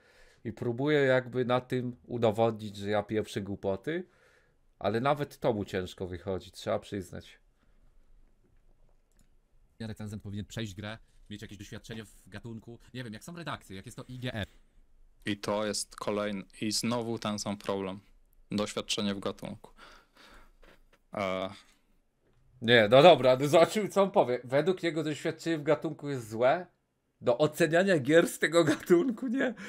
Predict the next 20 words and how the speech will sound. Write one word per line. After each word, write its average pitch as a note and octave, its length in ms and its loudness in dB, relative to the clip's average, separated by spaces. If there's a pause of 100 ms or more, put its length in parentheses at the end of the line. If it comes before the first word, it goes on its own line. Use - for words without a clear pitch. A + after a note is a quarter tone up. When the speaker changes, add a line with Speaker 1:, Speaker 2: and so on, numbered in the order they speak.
(140)
Speaker 1:
Jak D3 200 4
on D4+ 180 6
się D#4 180 2
z - 100 -12
tym G3 240 -2
nie F#3+ 140 2
zgodzi, D#3+ 520 0
to E3 140 -4
już D#3 260 -6
naprawdę C#3+ 640 0 (340)
jest A2+ 200 -12
ciężko A2 440 -2
z G2+ 60 -12
głową. G2 440 -6 (340)
Speaker 3:
Ja A#2 120 -2
nie A#2+ 160 -6
wiedziałem, A2 580 -6 (460)
ale A2+ 200 -2
już G#2+ 220 -4
wiem. A2 280 -4